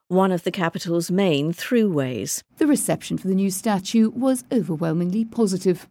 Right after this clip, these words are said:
Speaker 1: "He's so kind, he's holding it carefully like a baby," remarked Natalia Krustalieva Popova,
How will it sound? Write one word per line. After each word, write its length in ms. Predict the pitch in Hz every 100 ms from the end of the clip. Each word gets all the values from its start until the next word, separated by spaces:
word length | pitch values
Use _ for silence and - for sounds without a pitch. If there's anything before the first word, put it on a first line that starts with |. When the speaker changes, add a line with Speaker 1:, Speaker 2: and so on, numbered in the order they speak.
| -
Speaker 1:
"He's 160 | 277
so 360 | - - 269 285
kind, 600 | - 202 214 175 135 -
he's 240 | _ 202 202
holding 400 | 196 214 233 247
it 180 | 233 -
carefully 640 | 185 202 226 160 135 120
like 240 | 139 170
a 80 | 196
baby," 640 | 196 214 226 185 123 98 - _ -
remarked 480 | 156 156 151 - 151
Natalia 600 | 147 - 175 160 135 135
Krustalieva 920 | - - - 156 151 165 147 135 -
Popova, 600 | 185 - 139 123 107